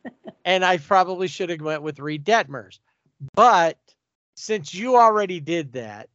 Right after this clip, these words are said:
I should have gone first. <laughs> Um, I'm gonna go ahead and go back to, because there's two guys, they, they did about the same.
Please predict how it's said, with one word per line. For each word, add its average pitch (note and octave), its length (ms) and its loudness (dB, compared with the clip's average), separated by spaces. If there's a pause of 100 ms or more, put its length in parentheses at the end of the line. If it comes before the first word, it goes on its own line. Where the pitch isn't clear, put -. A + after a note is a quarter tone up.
(680)
I F3 120 0
should G3+ 180 -2
have E3 80 -4
gone D#3 300 2
first. B2+ 500 -8 (560)
<laughs> - 20 -12 (2500)
Um, F#3 280 4 (160)
I'm B3 340 2
gonna C#4 260 0
go A#3 260 0
ahead G#3 300 0
and F3+ 140 -4
go F#3 120 0
back E3 440 0
to, D#3 360 -6
because D3+ 300 -8
there's E3 200 -10
two C4+ 200 -8
guys, E3 500 0 (580)
they, D3+ 280 -2 (100)
they F3+ 100 2
did F3+ 240 0
about G3 300 0
the G3 80 -10
same. E3 560 -4